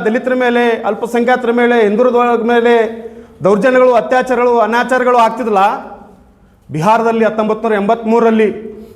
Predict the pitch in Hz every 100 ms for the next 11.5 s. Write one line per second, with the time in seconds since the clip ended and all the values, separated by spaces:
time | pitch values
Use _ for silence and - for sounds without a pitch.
0 | - - - - _ _ _ _ - -
1 | - - - 160 165 185 247 247 233 202
2 | 170 - - - - _ _ _ _ _
3 | _ - - 220 247 247 240 240 240 233
4 | 220 226 - - - - - - _ _
5 | - 202 202 269 269 254 240 233 - -
6 | - - - _ _ _ _ 151 190 233
7 | 285 285 269 262 254 254 233 240 233 214
8 | 226 190 220 214 185 208 269 277 - -
9 | - - - - - _ _ _ _ _
10 | - 165 247 254 254 240 240 240 226 208
11 | 226 220 247 226